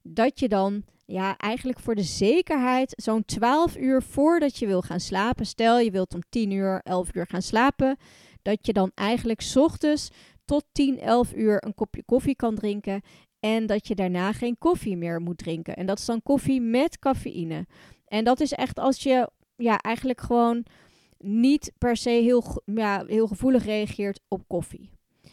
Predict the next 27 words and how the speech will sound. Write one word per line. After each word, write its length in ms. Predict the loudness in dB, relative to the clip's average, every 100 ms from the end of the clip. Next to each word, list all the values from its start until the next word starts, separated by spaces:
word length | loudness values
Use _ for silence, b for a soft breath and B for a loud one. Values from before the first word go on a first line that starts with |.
| b b
Maar 380 | -4 0 2 0
goed, 260 | -2 -6
het 200 | -6 -6
kan 280 | 0 0 0
ook 300 | 2 4 4
zijn, 500 | 0 -2 0 0 -4
eh, 240 | -2 0 0
dus, 160 | 0 -2
dus 180 | -2
het 100 | -2
is 160 | -2 -2
zo, 160 | 0 0
dus 140 | -2
na 260 | -2 0 0
zes 320 | 2 0 0
uur 340 | 0 0 0 b b b
is 200 | 0 0
de 140 | 2 2
helft 440 | 4 4 4 0 -6
van 240 | -2 0
de 80 | 0
cafeïne 460 | -2 -4 -4 -4
afgebroken. 760 | -4 -4 -4 -2 2 2 0 -6 -10 b b b
En 200 | -6 -2
na 180 | -2 -4
twaalf 540 | -4 -2 2 2 0
uur 380 | -2 0 0 -4